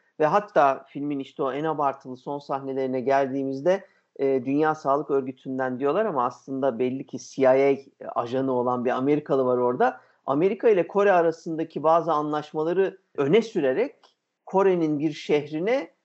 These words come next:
bombardıman emri veren bir C I A ajanı falan görüyoruz. Böyle bir başkanın, e, Kore başkanının çaresiz kaldığı gibi görünen. Sonra olaylar tabii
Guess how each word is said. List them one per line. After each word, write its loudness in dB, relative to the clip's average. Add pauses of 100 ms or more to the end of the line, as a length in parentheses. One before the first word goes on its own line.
(140)
bombardıman 2
emri -6
veren -2
bir -8
C -12
I 6
A 4
ajanı -4
falan -4
görüyoruz. -8
Böyle -2
bir -4 (220)
başkanın, -2 (200)
e, 2
Kore 4
başkanının -4 (140)
çaresiz -2
kaldığı 0 (640)
gibi -12
görünen. -4
Sonra -4
olaylar 0
tabii -10